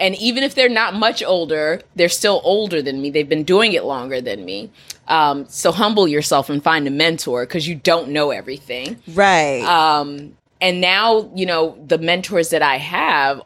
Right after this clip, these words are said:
Speaker 1: again, all of them are, are older women, but they're able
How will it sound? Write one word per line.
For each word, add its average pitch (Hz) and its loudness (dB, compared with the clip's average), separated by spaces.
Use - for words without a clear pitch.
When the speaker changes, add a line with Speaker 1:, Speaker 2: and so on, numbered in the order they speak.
Speaker 1:
again, 156 0
all 143 -2
of 151 -8
them 156 -2
are, 147 -2
are 127 -4
older 151 -4
women, 156 -2
but 156 -2
they're 269 4
able 175 0